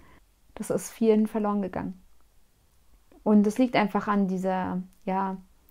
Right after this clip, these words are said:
stressigen und schnelllebigen Gesellschaft, wo ja sämtliche Sinne betäubt werden durch noch mehr Medien, noch mehr Musik, noch mehr dies, noch mehr ja, das, alles noch lauter, schneller, größer.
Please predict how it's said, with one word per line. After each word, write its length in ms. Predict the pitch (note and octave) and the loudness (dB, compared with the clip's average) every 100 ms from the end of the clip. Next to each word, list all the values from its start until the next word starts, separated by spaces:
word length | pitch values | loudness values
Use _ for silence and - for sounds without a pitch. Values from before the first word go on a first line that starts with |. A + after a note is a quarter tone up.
| _ | _
stressigen 640 | - - A3+ A3+ A#3 G#3 G3 | -16 -2 2 2 2 0 0
und 420 | F#3+ F#3+ F#3+ F#3 - - - - | 0 0 -2 -6 -12 -20 -16 -2
schnelllebigen 920 | - B3+ C#4+ A#3+ A3+ B3 A#3+ G#3+ G#3 | 6 8 10 10 8 6 6 6 4
Gesellschaft, 760 | G3 F#3 G#3+ - G#3+ - - - - - - - - - | 2 0 -2 -6 -14 -16 -20 -20 -20 -20 -20 -20 -12 4
wo 540 | G3+ G#3 G3+ G3 F#3+ A3+ _ _ | 8 10 10 6 2 -6 _ _
ja 320 | - G3 F#3+ G3 | -2 4 6 6
sämtliche 520 | A3 A3+ G#3 G#3+ G3+ | 4 2 0 2 2
Sinne 600 | F#3 A3+ A#3 G3+ F#3+ - | 4 6 6 4 0 0
betäubt 640 | F#3 G#3 - A3 G#3+ G#3+ - | -2 -2 2 6 6 4 2
werden 380 | G3 F#3+ G3 | 4 4 2
durch 360 | F#3 F#3 F#3+ - - - - - - | 0 -2 -4 -8 -20 -20 -20 -20 0
noch 220 | G#3+ A3+ A3+ | 4 6 6
mehr 200 | G#3 G3+ | 6 6
Medien, 880 | G3+ G#3 A3+ F#3+ G3+ F#3+ F#3+ F#3+ | 8 8 6 6 4 6 4 6
noch 280 | G3 G#3+ - | 6 4 4
mehr 260 | G#3 G#3+ A3 | 6 8 10
Musik, 840 | G#3 A3 F3+ A3 A#3 G#3+ G3 - | 10 8 6 6 8 6 2 0
noch 280 | G#3 A#3 - | 2 2 0
mehr 220 | G3+ G#3 | 0 0
dies, 480 | F#3 G#3+ G#3+ F#3+ - | 2 2 4 2 2
noch 240 | G#3+ - | 0 2
mehr 220 | G#3 G#3 G3 | 2 4 6
ja, 240 | F#3 F#3+ - | 4 4 6
das, 360 | G#3 G3+ - - - - | 6 6 -2 -14 -20 2
alles 320 | - G#3+ G3 G#3 | 8 8 8 2
noch 180 | F#3+ | 0
lauter, 460 | G3+ G#3 G#3 G#3+ G3 | 6 10 10 8 0
schneller, 440 | F#3 G3+ G3+ G3 F#3 | 0 2 6 4 4
größer. 640 | G3 G#3+ A3 G#3 F#3+ | 2 4 4 0 -4